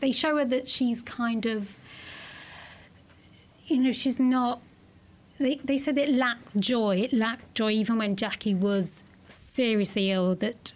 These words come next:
she still had this joy within her. Um, and it said it does away with that. But Hilary said she wanted,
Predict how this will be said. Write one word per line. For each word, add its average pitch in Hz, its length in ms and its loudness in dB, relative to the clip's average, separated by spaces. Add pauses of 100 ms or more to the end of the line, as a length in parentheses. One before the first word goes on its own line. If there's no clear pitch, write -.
she - 160 0
still 214 300 0
had 214 260 -2
this - 380 0 (180)
joy 190 320 2
within 214 440 0
her. 175 480 -6 (640)
Um, 196 560 2 (240)
and 214 160 2
it 262 80 -2
said 208 180 -2
it 202 140 -2
does 214 220 0
away 220 340 2
with 185 200 0
that. 196 600 -6 (840)
But - 260 -4
Hilary 208 540 0
said 196 420 -2 (720)
she 196 640 2 (220)
wanted, 196 680 -2